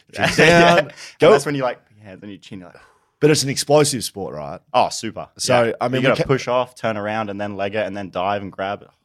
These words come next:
Speaker 2: Could we draw
Speaker 1: Got
Speaker 2: a
Speaker 1: it
Speaker 2: long
Speaker 1: all.
Speaker 2: enough bow that, uh, the beginnings of a world champion cyclist started at Floreat Surf Lifesaving Club as a beach flagger?
Speaker 1: Probably.
Speaker 2: <laughs>
Speaker 1: Probably.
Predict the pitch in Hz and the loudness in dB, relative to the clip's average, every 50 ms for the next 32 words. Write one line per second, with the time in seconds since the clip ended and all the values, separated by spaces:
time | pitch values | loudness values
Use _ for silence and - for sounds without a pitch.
0 | _ _ - - 151 160 143 160 165 147 139 113 - 131 127 127 123 120 120 117 | _ _ -6 -2 -2 0 2 4 4 4 2 0 0 0 2 2 2 4 4 2
1 | 110 113 110 110 104 101 - - - 107 104 101 98 95 90 85 85 73 - _ | 2 2 0 -2 -2 -4 -6 -8 -6 -4 -2 0 0 -2 -2 -4 -6 -10 -12 _
2 | - 98 98 98 95 87 - _ - - - - _ _ _ _ - - 101 101 | -6 -4 -4 -2 -4 -4 -6 _ -14 -18 -18 -20 _ _ _ _ -10 -8 -6 -6
3 | 101 98 98 95 - - _ 98 101 95 87 82 76 107 110 101 104 98 101 87 | -6 -6 -6 -8 -10 -12 _ -18 -16 -16 -16 -14 -12 -12 -10 -10 -12 -12 -14 -14
4 | 98 101 92 92 90 95 95 92 82 - - 98 90 82 92 90 85 - - 95 | -14 -14 -14 -12 -10 -10 -8 -8 -10 -10 -12 -14 -14 -16 -16 -16 -14 -10 -8 -6
5 | 92 90 - - 82 78 - - - 95 92 92 87 87 85 - - - 104 95 | -6 -8 -8 -10 -12 -10 -10 -8 -6 -6 -6 -6 -6 -8 -12 -14 -12 -10 -8 -8
6 | 90 90 85 - - - - 92 80 80 - 92 82 87 85 - 98 85 82 87 | -6 -8 -10 -10 -12 -12 -10 -10 -12 -10 -10 -8 -8 -8 -6 -8 -8 -8 -10 -10
7 | 80 78 - 90 82 78 76 85 80 87 78 69 80 76 73 71 - - 87 76 | -14 -14 -12 -10 -10 -10 -12 -14 -18 -18 -18 -14 -14 -14 -12 -14 -14 -12 -12 -12
8 | 69 67 62 50 - _ _ _ _ _ _ _ _ _ - 147 147 139 110 98 | -12 -12 -16 -20 -20 _ _ _ _ _ _ _ _ _ 2 4 4 4 2 -2
9 | 101 87 - 165 147 - - - 214 - - - 254 214 190 269 - 117 208 180 | -8 -6 -4 -4 -4 0 2 2 2 4 4 6 6 6 6 6 4 4 2 2